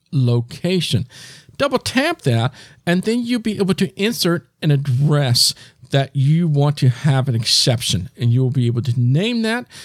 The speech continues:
So you can put that as work, and then I have home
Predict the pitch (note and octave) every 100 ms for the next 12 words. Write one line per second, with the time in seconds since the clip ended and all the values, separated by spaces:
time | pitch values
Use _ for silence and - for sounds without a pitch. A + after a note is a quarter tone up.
0 | - - A#2+ A#2 B2 A#2 - - D3+ -
1 | A#2+ A2 G2 A#2 F3 B3 - - - -
2 | B2 B2 B2 A#2 C3+ B2 A#2+ B2 - G3+
3 | A#3+ C#4